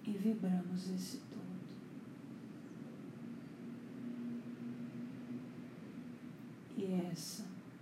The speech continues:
essa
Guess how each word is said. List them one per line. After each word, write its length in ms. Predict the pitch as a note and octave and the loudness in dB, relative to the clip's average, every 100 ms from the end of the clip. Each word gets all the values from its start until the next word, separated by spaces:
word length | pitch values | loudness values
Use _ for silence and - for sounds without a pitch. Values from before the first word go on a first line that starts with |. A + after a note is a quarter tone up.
| - - - - - - - - - - - - - - - - - - - - - - - - - | -10 -10 -10 -10 -10 -10 -10 -10 -10 -10 -10 -12 -12 -10 -10 -12 -12 -12 -10 -10 -10 -10 -10 -10 -6
essa 320 | F#3 F#3 - | -4 -2 0